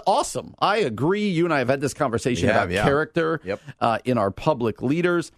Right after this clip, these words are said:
Speaker 1: Uh, and so, um, but now, uh, at the American Family Association website, there is now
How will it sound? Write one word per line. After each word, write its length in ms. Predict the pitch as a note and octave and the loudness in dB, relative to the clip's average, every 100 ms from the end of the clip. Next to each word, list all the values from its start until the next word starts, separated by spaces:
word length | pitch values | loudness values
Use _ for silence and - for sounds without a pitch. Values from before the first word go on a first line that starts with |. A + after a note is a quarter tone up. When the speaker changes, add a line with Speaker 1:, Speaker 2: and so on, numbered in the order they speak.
| - - _ - | -20 -20 _ -2
Speaker 1:
Uh, 260 | B2+ B2 - | 0 0 0
and 240 | C3+ C#3 | 0 0
so, 380 | - D#3 C3+ G#2+ _ _ _ A2 | 0 0 0 -4 _ _ _ 0
um, 520 | A2 G2+ F#2+ F#2 F2+ _ _ - | 2 2 0 -2 -6 _ _ -6
but 200 | A#2+ F3+ | 0 0
now, 640 | D#3+ D#3+ G#3+ F3+ D3+ F#3+ F#3 _ - | 2 2 2 2 2 0 -4 _ -2
uh, 200 | B2+ C3 - | 0 0 0
at 200 | C#3+ - | -2 0
the 340 | D3+ C3+ A2+ - - | 0 0 -2 -6 -2
American 460 | B2 D3+ G3 - C#3 | 0 2 2 0 -2
Family 360 | - G3 A#3 D3 | 0 0 2 0
Association 680 | - D3+ - C#3+ C#3+ A#2+ | 0 -2 0 0 0 0
website, 680 | G#2+ G3 C#4+ - C3+ A2+ B2+ | 2 0 -2 -2 -2 0 -2
there 160 | C#3+ D3+ | -2 -2
is 120 | C3+ | 0
now 240 | D3+ D#3+ | 0 0